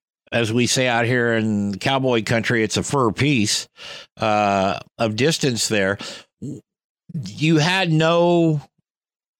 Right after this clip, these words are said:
you know, no job lined up, no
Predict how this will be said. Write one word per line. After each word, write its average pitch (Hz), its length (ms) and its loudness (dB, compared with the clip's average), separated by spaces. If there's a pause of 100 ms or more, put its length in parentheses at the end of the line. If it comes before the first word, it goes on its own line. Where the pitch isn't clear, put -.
(840)
you 151 200 0
know, 131 180 2
no 143 200 2
job 135 380 0
lined 139 320 0
up, 135 200 0
no 127 640 2